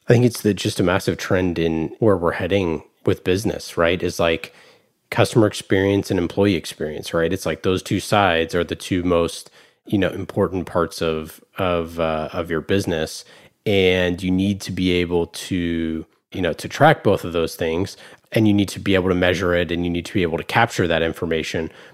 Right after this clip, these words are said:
But, you know, at the same time, for you as a marketer, you know, a product that a, uh, you know, that an I T person using and the product that a C X person is using, they might not think that, "Wait, this works for both of us? How does this work for both of us?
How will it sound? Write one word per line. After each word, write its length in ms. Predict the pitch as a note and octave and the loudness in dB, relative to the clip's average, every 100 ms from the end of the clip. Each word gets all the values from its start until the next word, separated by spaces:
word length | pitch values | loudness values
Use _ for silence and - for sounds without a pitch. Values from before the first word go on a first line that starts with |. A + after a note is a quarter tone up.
| - | 2
But, 220 | F#2 - | 2 2
you 80 | A2+ | 0
know, 180 | F#2+ - - | 0 -2 -2
at 140 | B2 - | 0 0
the 100 | F#2 | 0
same 240 | - G2 | 0 0
time, 320 | - A#2+ F#2+ | 4 4 4
for 160 | - F#2 | 0 0
you 360 | F#2 B2+ G#2+ | 4 4 6
as 120 | F2 E2+ | 4 0
a 60 | |
marketer, 640 | D#2+ G#2 D3 - F#2 E2+ D#2 - - - | 2 4 4 4 0 2 0 -4 -20 -8
you 120 | A2 G2+ | 0 2
know, 260 | D#2+ C#2+ - _ _ _ _ _ | 2 -2 -10 _ _ _ _ _
a 80 | - | -2
product 540 | - - A#2 A2 G2+ - | 0 6 8 8 2 0
that 240 | F#2 F2 | 0 2
a, 320 | E2+ E2+ E2 | 2 2 2
uh, 380 | D#2 D#2 D2+ D2+ - _ _ | 0 0 0 -4 -8 _ _
you 100 | - | 0
know, 120 | F2 | 2
that 200 | E2 G2 | 2 2
an 100 | F#2 | 2
I 100 | F2+ | 2
T 200 | F2 B2 | 0 0
person 400 | A2+ G#2 F2 F#2 | 2 2 0 0
using 400 | F2 F2 E2+ E2+ | 0 0 0 0
and 120 | E2+ F#2 | 0 -2
the 60 | |
product 420 | - G#2 F#2 E2+ | 2 2 4 2
that 160 | F#2 E2+ | 0 0
a 140 | E2 | 0
C 240 | - - G#2 | -2 0 4
X 180 | D3 - | 4 2
person 340 | - F#2+ G2 | 0 2 0
is 140 | E2+ | -2
using, 340 | F2 E2 E2+ E2 - - | -2 -2 -2 -4 -6 4
they 160 | B2+ | 6
might 200 | B2+ G#2+ | 8 6
not 220 | F#2+ F2+ | 4 2
think 300 | - A2 F#2+ | 2 2 2
that, 280 | G2 F2 D#2+ _ _ - | 2 0 -2 _ _ 6
"Wait, 200 | D3+ A2+ | 6 6
this 200 | A2+ - | 0 2
works 160 | C3+ - | 2 2
for 120 | F#2+ | 2
both 240 | F#2+ A#2 | 2 4
of 80 | F3 | 4
us? 140 | F3+ | 2
How 120 | - D3+ | 2 0
does 140 | B2 | 0
this 160 | A#2 - | -2 0
work 160 | F#2+ | 0
for 120 | - | 0
both 220 | E2+ E2 - | -4 -4 -8
of 60 | |
us? 300 | - G#2+ - | -16 -16 -18